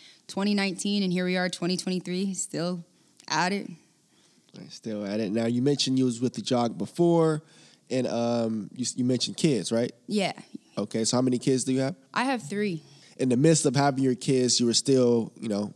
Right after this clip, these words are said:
Speaker 2: focusing on, you know, your education. So, uh, can you explain the, the hardships behind that?
Speaker 1: Yeah, it was hard to focus, and I think that's where jog really helped me and stepped in, 'cause they helped me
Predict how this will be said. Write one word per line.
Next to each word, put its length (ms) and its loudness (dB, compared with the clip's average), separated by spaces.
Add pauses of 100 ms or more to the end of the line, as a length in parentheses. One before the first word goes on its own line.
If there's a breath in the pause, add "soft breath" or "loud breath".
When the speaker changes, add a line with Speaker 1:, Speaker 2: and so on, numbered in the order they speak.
Speaker 2:
focusing 580 2
on, 520 0 (160)
you 120 -4
know, 220 -2 (400 soft breath)
your 160 0
education. 720 0 (380 loud breath)
So, 380 4
uh, 300 0
can 140 0
you 120 2
explain 440 0
the, 160 0 (360)
the 240 2
hardships 560 0
behind 320 -2
that? 160 -4 (440 loud breath)
Speaker 1:
Yeah, 420 0
it 160 -2
was 220 0
hard 360 2
to 120 -4
focus, 580 -4
and 340 0
I 240 -6
think 220 -2
that's 240 -2
where 140 2
jog 320 2
really 280 -2
helped 360 -4
me 300 2
and 180 0
stepped 340 -2
in, 220 2
'cause 140 -6
they 140 -2
helped 260 -2
me 320 0